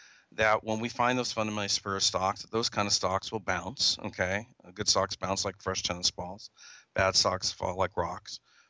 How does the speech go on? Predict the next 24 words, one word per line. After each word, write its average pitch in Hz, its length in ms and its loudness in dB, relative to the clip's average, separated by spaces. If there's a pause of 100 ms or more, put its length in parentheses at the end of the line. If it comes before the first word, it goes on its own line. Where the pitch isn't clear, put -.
(120)
But 104 60 -2
I 117 100 4
don't 156 180 2
think 110 200 -6
there's 92 180 -10
a 95 80 -10
risk 92 340 -4
of 87 140 -6
a, 87 220 -8
a 90 80 -10
major 92 480 -8
correction 95 460 -2
in 95 40 -2
the 92 60 -2
market 90 420 -2
of 92 140 -4
more 92 200 -4
than 87 80 -6
ten 85 200 -4
percent. 90 440 0
I 101 120 2
think 113 240 -4
the 98 100 -6
risk 95 480 0